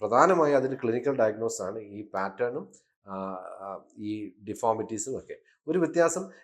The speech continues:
ഈ സെറോ നെഗറ്റീവ് ആർത്രൈറ്റിസ് സെറോ പോസിറ്റീവ് ആർത്രൈറ്റിസുകാരേക്കാൾ സാധാരണ കുറച്ച് ലെസ് സിവിയർ ആണ്. മറ്റേതിൻ്റെ കാഠിന്യം വ-, പലപ്പോഴും വളരെ കൂടുതലായിട്ടാണ് കാണുന്നത്. ഇതിൽ, ആ, ഇല്ലാന്നല്ല,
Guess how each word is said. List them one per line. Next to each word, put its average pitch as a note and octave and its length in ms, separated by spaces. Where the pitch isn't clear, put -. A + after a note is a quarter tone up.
ഈ F3 220
സെറോ D3+ 280
നെഗറ്റീവ് D#3 420
ആർത്രൈറ്റിസ് C#3+ 560
സെറോ D3 220
പോസിറ്റീവ് E3+ 500
ആർത്രൈറ്റിസുകാരേക്കാൾ C#3+ 1600
സാധാരണ D#3 580
കുറച്ച് B2+ 360
ലെസ് D3+ 340
സിവിയർ C#3+ 340
ആണ്. E2 200
മറ്റേതിൻ്റെ D3 280
കാഠിന്യം D3 500
വ-, A#2+ 260
പലപ്പോഴും C3+ 340
വളരെ B2 200
കൂടുതലായിട്ടാണ് B2 720
കാണുന്നത്. E2 380
ഇതിൽ, F3 360
ആ, B2 320
ഇല്ലാന്നല്ല, C#3+ 840